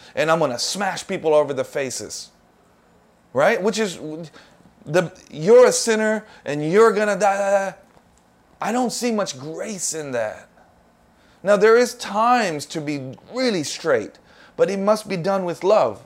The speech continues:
It's like it says, "Without love, you're just a noisy cymbal." Right? So our, our, our lives is like, "But by the grace of God, he saved me, not by my works or by my actions." That's why I can be humble,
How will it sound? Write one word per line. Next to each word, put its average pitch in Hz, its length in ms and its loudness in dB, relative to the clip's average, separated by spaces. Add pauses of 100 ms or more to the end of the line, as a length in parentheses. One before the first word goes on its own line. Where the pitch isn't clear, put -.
It's 147 80 -20
like 170 160 -4
it 170 60 -8
says, 175 260 -4 (240)
"Without 165 340 2
love, 190 240 2
you're 151 140 -4
just 180 320 -4
a 151 80 -6
noisy 156 640 -6
cymbal." 160 560 -8 (1040)
Right? 160 320 -4 (560)
So - 360 0 (120)
our, 202 320 2
our, 190 460 4
our 170 160 6
lives 170 520 4
is 143 140 -10
like, 123 260 -2
"But 156 460 0
by 147 240 0
the 139 140 -4
grace 131 440 -6
of 117 180 -10
God, 120 400 -2 (280)
he 131 140 -8
saved 127 320 -2
me, 117 80 -6
not 147 260 -2
by 160 160 2
my 156 220 -2
works 139 360 -2
or 127 100 -4
by 120 180 0
my 120 160 -8
actions." 113 640 -12 (340)
That's 190 280 2
why 175 260 4
I 180 60 0
can 170 280 -8
be 202 160 -4
humble, 123 440 -6